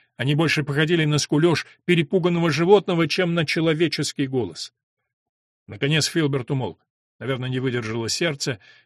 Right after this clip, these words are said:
или он задохнулся от дыма. А может, пламя выжгло ему разум. Так или иначе, крики стихли. Огонь продолжал пылать. Мертвое тело Филберта Кобли превратилось в черную головешку. От запаха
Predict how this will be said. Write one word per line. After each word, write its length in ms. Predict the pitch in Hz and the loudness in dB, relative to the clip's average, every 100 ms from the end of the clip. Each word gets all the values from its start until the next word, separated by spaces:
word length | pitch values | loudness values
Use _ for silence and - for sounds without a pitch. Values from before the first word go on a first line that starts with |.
| - | -4
или 120 | 156 | 0
он 140 | 160 | 2
задохнулся 640 | 131 147 147 156 147 - 135 | 0 0 -2 0 -2 -2 -6
от 80 | 107 | -8
дыма. 380 | 104 98 95 - _ _ _ - | -10 -10 -12 -16 _ _ _ -8
А 80 | |
может, 320 | 127 139 139 - | -2 0 0 -2
пламя 500 | 151 147 131 101 _ _ | 0 2 0 -4 _ _
выжгло 420 | 107 127 110 117 | -6 -4 -4 -6
ему 200 | 110 110 | -6 -8
разум. 400 | 117 107 90 - _ _ _ _ _ _ - | -6 -6 -8 -14 _ _ _ _ _ _ -2
Так 180 | 151 156 | 0 4
или 140 | 160 | 4
иначе, 320 | 156 143 143 | 4 2 0
крики 260 | 139 127 117 | -2 -2 -4
стихли. 480 | - 107 95 85 - _ _ _ - | -6 -8 -12 -14 -20 _ _ _ -6
Огонь 380 | 117 156 143 | -2 0 -2
продолжал 640 | - 139 135 135 117 127 104 | -2 -4 -2 -2 -2 -6 -6
пылать. 480 | 127 127 156 - - _ _ _ _ - | -6 -2 -2 -4 -14 _ _ _ _ -4
Мертвое 420 | 151 170 170 160 | 0 2 2 2
тело 280 | 175 165 156 | 2 2 2
Филберта 540 | - 170 147 143 151 | 0 0 0 -2 -6
Кобли 340 | - 165 151 147 | -2 -2 0 -2
превратилось 640 | 135 110 110 101 127 110 | -4 -6 -6 -6 -6 -6
в 120 | - | -8
черную 480 | - 117 101 98 95 | -8 -6 -8 -10 -12
головешку. 560 | 95 95 92 - - - _ _ _ _ _ _ | -10 -10 -10 -12 -16 -20 _ _ _ _ _ _
От 180 | - 104 | -10 -8
запаха 640 | 104 120 175 151 127 - | -4 2 2 2 -6 -6